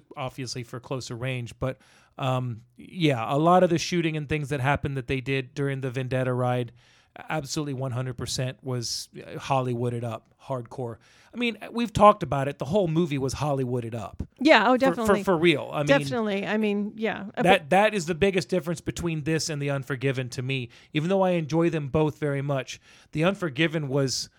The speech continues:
Speaker 1: it was meant to be extremely raw, extremely real, and extremely, like, accurate isn't the word I'm looking for, but,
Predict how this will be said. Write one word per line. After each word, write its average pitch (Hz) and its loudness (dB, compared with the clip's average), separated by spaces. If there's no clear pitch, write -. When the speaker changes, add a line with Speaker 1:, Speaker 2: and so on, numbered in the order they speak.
Speaker 1:
it 160 -4
was 143 -4
meant 165 2
to 160 -2
be 156 -2
extremely 170 -2
raw, 139 6
extremely 156 -4
real, 135 0
and 131 -2
extremely, 135 -4
like, 139 -4
accurate 151 4
isn't 131 0
the 143 -2
word 143 4
I'm 135 -2
looking 143 -2
for, 139 2
but, 127 -2